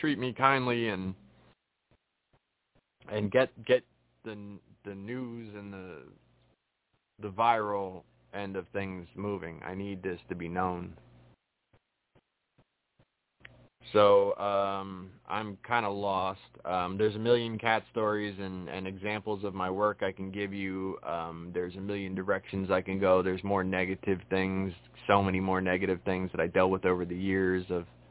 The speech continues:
had water thrown at me because I spoke about someone who didn't wanna show up to work,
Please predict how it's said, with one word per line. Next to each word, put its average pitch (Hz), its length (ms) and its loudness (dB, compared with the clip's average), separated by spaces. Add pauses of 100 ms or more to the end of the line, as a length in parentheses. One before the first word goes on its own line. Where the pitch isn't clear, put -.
(520)
had 92 160 6
water 95 360 4
thrown 98 240 2
at 92 140 0
me 92 420 -2
because 85 540 -2 (140)
I 80 160 0 (100)
spoke 95 260 2
about 90 300 0
someone 92 260 -2
who 101 120 -4
didn't 95 180 -4
wanna 92 260 -2
show 95 160 4
up 90 120 0
to 95 100 -6
work, 98 300 4